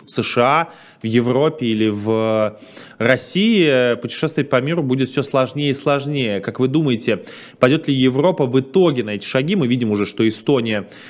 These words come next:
запретила въезжать, э, м, россиянам по шенгенам, которые были выданы не самой стран-, не самой Эстонии.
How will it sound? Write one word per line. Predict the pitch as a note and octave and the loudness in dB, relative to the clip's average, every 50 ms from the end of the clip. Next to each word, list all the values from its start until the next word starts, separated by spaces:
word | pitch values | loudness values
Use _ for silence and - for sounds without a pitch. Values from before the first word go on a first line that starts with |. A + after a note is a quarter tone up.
| - - - | -16 -8 -2
запретила | A#2 A#2+ B2 - C#3 C3 - D#3 C3+ A2+ | 0 0 2 2 0 -2 0 0 0 2
въезжать, | G#2 G#2+ G#2+ G#2 A2+ A#2 G#2+ G#2 - - - A#2 | 2 0 2 2 0 0 0 -2 -8 -6 -2 0
э, | |
м, | A2 G#2+ G#2+ G#2+ G#2 G#2+ G#2 G2+ G2+ F#2 G2+ G#2 G#2+ G#2+ G#2+ G#2+ | 0 2 2 2 2 0 -2 -4 -6 -8 -6 -4 -4 -2 -2 -2
россиянам | G#2+ A2+ - - B2+ B2+ A#2 A2 G#2+ G#2 G2+ G2+ G2 | -2 -2 -2 0 0 0 2 0 -2 -4 -6 -8 -8
по | F#2+ - - B2+ B2 A#2+ A2 G2+ G#2 - | -10 -4 -2 0 2 2 2 0 -2 -4
шенгенам, | - - C3 A#2+ A#2+ A#2 A#2+ C3 B2+ G#2+ G2 F#2+ | -6 -4 -2 -2 0 2 2 2 2 0 -2 -8
которые | - G2 G2 G2 G2+ | -8 -8 -6 -6 -4
были | G#2 G#2 G#2 G#2+ | -2 -2 0 0
выданы | A2 A2+ G#2+ G#2 G#2 G2+ | 0 0 0 -2 -4 -2
не | G2+ G#2 A2 A2 G2+ | -2 0 0 0 -2
самой | - - F#2+ F#2+ G#2 G2 | -2 -4 -4 -4 -4 -6
стран-, | - - - A#2 A#2+ A#2+ - | -6 -4 -2 -2 -2 -4 -6
не | G#2+ A#2 A2+ A#2 | -6 -4 -4 -2
самой | G#2 - A#2 A2+ A2 G2+ G2 | -2 -2 -2 0 -2 -2 -4
Эстонии. | - - - G#3+ A3+ A3+ G#3 F3+ D3+ - | -2 -2 0 0 0 0 0 -2 -2 -4